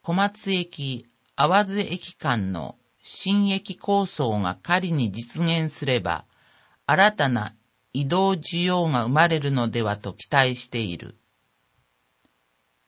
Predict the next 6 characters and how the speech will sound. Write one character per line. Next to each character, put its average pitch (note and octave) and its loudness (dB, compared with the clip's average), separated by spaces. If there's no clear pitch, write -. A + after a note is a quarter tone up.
問 D#3 0
い、 B2 -10
淡 E3+ 4
津 G3+ -4
駅 F#3+ -4
の E3 0